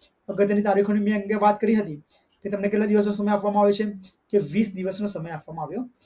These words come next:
છે. વીસ દિવસ એટલે કે ત્રી-, અ, ત્રણ બારથી લઈને ત્રેવીસ બાર, ત્રણ ડિસેમ્બરથી લઈને ત્રેવીસ ડિસેમ્બર સુધી તમે તમારા ફોર્મ એપ્લાય કરી શકશો. હું તો તમને એ જ પ્રિફર કરું છું કે તમે વધારે ને વધારે દસ ડિસેમ્બર સુધી તમારા ફોર્મ એપ્લાય કરી દેજો, કારણ કે પછી તમે,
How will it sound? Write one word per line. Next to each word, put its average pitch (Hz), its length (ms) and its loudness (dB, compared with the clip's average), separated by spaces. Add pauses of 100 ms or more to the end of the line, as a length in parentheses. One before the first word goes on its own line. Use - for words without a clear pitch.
(220)
છે. 175 140 -6
વીસ 156 300 -4
દિવસ 202 220 2
એટલે 202 140 -2
કે 202 140 -4 (640)
ત્રી-, 214 180 -4
અ, 175 160 0
ત્રણ 208 260 2
બારથી 202 340 6
લઈને 208 320 0 (460)
ત્રેવીસ 190 320 2
બાર, 202 220 2 (320)
ત્રણ 202 220 2
ડિસેમ્બરથી 208 520 0
લઈને 214 160 0
ત્રેવીસ 190 400 -4
ડિસેમ્બર 175 360 -2
સુધી 175 360 -4 (420)
તમે 185 220 -4
તમારા 185 280 -6
ફોર્મ 175 260 -10
એપ્લાય 160 240 -12
કરી 208 320 -10 (340)
શકશો. 180 440 -2 (400)
હું 175 100 -6
તો 220 80 0
તમને 208 240 0
એ 214 60 2
જ - 80 -8
પ્રિફર 208 260 0
કરું 208 220 0
છું 208 220 -6
કે - 380 -12
તમે 202 220 2
વધારે 185 300 2
ને 208 60 2
વધારે 202 380 2 (300)
દસ 202 300 6
ડિસેમ્બર 208 420 2
સુધી 196 320 -4 (300)
તમારા 190 220 2
ફોર્મ 190 240 -4
એપ્લાય 170 180 -10
કરી 185 220 -8
દેજો, 165 500 -8
કારણ 190 240 -4
કે 208 80 -2
પછી 202 220 -4
તમે, 208 320 0